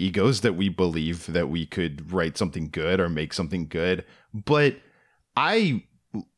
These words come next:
have seen the movie Being There, and I love it, and I would never try to make that movie 'cause I think they nailed it. Like, I don't think there's anything for me to do.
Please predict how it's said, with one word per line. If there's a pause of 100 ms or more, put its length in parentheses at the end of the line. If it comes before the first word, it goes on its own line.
(180)
have
seen
the
movie
Being
There,
and
I
love
it,
and
I
would
never (160)
try
to
make
that
movie
'cause
I
think (180)
they
nailed
it. (160)
Like,
I
don't
think
there's
anything
for
me
to
do.